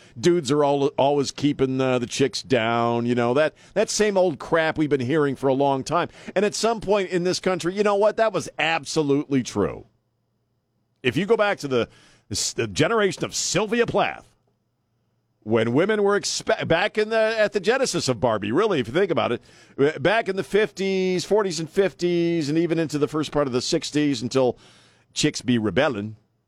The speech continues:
and saying, "No, I ain't gonna stay home and make the meatloaf." You know, that's really what a woman had to look forward to in her life, was staying home. And, you know, it, it, it's not that they were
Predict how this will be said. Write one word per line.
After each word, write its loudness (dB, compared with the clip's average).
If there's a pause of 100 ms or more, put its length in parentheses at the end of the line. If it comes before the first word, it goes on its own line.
(120)
and -2
saying, 0
"No, 2
I 0
ain't -2
gonna 0
stay 0
home 0
and -2
make -2
the -6
meatloaf." -2
You -2
know, 0
that's -2
really 2
what 2
a 2
woman 0
had -2
to 0
look 0
forward 2
to 0
in 0
her 2
life, 0
was -2 (160)
staying -2
home. 0
And, -4 (840)
you 2
know, 2
it, -2
it, 0
it's -2
not 0
that -4
they 2 (220)
were 2